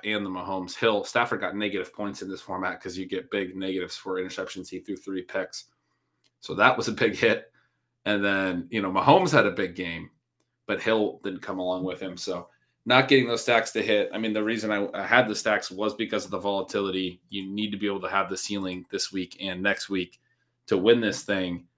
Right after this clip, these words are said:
Uh, loved that team. It was a fun team. It's probably the closest team I'll have to, to being able to win. It's interesting, even with those stacks doing so poorly and Stafford getting negative in one of my Q B slots, to still have been –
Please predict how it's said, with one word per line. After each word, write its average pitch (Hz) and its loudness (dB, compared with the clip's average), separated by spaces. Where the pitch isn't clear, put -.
Uh, 90 -2
loved 131 8
that 101 4
team. 90 -4
It 101 0
was 104 4
a 90 -6
fun 107 2
team. 101 -2
It's 95 -6
probably 107 4
the 98 0
closest 104 -2
team 104 -2
I'll 92 0
have 98 0
to, 92 -2
to - -8
being 95 -2
able 92 -6
to 92 -2
win. 101 0
It's 101 -2
interesting, 117 0
even 107 0
with 104 -2
those 98 0
stacks 101 2
doing 110 -4
so 92 -4
poorly 104 4
and 92 -4
Stafford 101 2
getting 92 -4
negative 98 2
in 98 -4
one 95 -2
of 92 -6
my 95 -4
Q - -8
B 117 0
slots, - -2
to 120 2
still 131 8
have 107 4
been – 101 2